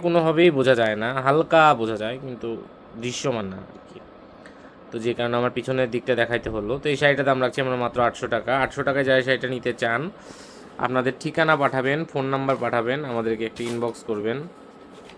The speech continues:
এবং সবসময় মনে রাখবেন যখন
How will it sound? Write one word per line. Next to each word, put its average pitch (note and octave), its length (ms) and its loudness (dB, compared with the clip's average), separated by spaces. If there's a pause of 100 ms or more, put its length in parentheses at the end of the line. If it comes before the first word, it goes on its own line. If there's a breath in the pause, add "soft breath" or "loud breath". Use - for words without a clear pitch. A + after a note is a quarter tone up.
(1200)
এবং B2+ 140 0 (320)
সবসময় D3+ 320 -2
মনে D3+ 160 2
রাখবেন D3 260 4
যখন C#3+ 120 0